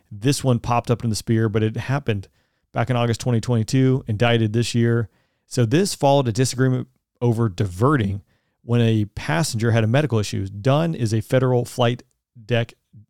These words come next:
uh, duty officer, an F F D O. So those are pilots that get special training. They go out, they shoot, and they can carry a weapon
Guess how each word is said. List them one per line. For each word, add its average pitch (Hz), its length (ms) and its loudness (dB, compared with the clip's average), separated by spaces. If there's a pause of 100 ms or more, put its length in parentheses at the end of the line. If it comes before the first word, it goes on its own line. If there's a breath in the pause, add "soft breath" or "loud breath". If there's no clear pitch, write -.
uh, 104 320 -6 (280)
duty 160 200 4
officer, 110 400 0
an 113 220 -6
F 131 160 -2
F 120 160 0
D 117 240 2
O. 107 320 2 (400 soft breath)
So 117 400 2
those 123 240 4
are 120 60 2
pilots 139 520 2
that 113 220 -2
get 120 140 -4
special 127 340 0
training. 127 480 0
They 104 100 2
go 120 140 4
out, 120 180 2
they 107 80 -2
shoot, 117 420 2 (320 soft breath)
and 110 140 -2
they 123 80 4
can 113 140 0
carry 117 460 2
a 110 80 -2
weapon 101 480 -2